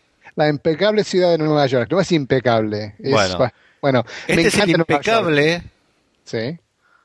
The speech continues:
Speaker 1: Episodio número
Speaker 2: doscientos ocho.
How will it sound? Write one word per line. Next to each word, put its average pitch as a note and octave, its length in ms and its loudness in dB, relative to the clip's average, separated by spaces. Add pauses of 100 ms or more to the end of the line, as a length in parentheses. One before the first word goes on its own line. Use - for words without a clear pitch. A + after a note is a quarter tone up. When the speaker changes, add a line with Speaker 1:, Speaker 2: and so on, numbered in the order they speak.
(420)
Speaker 1:
Episodio C3+ 760 -2
número C#3+ 500 0 (160)
Speaker 2:
doscientos D3+ 960 -2
ocho. A#2+ 600 0